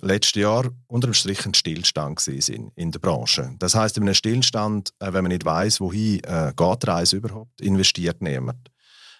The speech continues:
Äh, wir haben zum Beispiel gerade, sagt das bei Fuhrpark oder eben bei den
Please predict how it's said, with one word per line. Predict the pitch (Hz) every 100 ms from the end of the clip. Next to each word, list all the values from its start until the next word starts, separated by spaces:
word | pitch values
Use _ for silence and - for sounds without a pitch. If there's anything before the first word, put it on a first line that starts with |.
| -
Äh, | 90 92
wir | 95
haben | 104 98
zum | 98
Beispiel | 95 110 - 95
gerade, | 98 107 -
sagt | - 95
das | 82 -
bei | 90
Fuhrpark | - 107 117 117 104 123 - -
oder | - 90 87
eben | 85 90
bei | 87
den | 85 78 78